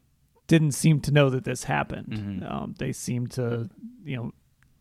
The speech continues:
Speaker 1: Miles didn't tell them, uh, or, or something. Now, again, that's when they're talking to us with microphones in their face, and maybe, you know, they, maybe they got the message before we got in there. I, I don't know.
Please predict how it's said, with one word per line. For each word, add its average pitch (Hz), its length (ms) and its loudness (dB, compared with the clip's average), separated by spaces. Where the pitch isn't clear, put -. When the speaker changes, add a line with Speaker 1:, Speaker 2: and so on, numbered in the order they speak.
Speaker 1:
Miles 120 300 -2
didn't - 300 -12
tell 175 240 8
them, 156 420 6
uh, 139 360 -2
or, 147 240 -6
or 143 120 -4
something. 139 600 2
Now, 123 140 -4
again, 143 340 4
that's 127 400 -4
when 131 200 0
they're 123 100 0
talking 135 360 2
to 147 60 -2
us 151 220 4
with 131 140 -6
microphones 151 500 2
in 147 80 2
their 139 140 4
face, 143 400 4
and 120 100 -4
maybe, 131 540 0
you - 140 0
know, 135 160 4
they, 139 340 6
maybe 156 340 6
they 185 120 8
got 175 200 6
the 170 60 4
message 170 380 4
before 156 320 6
we 147 100 4
got 139 220 8
in 143 140 4
there. 120 220 -4
I, 156 240 2
I 143 40 4
don't 139 140 0
know. 127 240 0